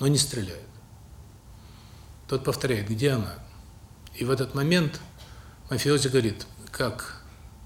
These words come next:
мой бывший друг, извинись за то, что ты увел жену. Тот извиняется, и после этого он говорит, где его жена.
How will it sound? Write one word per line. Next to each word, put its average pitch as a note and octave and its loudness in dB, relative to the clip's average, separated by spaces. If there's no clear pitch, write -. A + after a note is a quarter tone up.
мой B2 2
бывший B2+ 2
друг, D3+ 2
извинись B2 4
за A2+ 2
то, A#2+ -2
что - 2
ты A#2 -4
увел A#2 2
жену. G#2+ -4
Тот B2 2
извиняется, C#3+ 4
и - 0
после A#2 2
этого D3+ 2
он A2+ 2
говорит, A#2 2
где A2 0
его G#2 0
жена. - -6